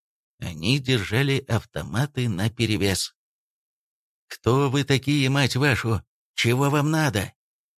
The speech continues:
прорычал Ус, хотя давно всё понял. «Убирайтесь отсюда к чёртовой матери!»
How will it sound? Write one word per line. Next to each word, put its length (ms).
прорычал 640
Ус, 300
хотя 380
давно 400
всё 200
понял. 400
«Убирайтесь 840
отсюда 560
к 80
чёртовой 560
матери!» 580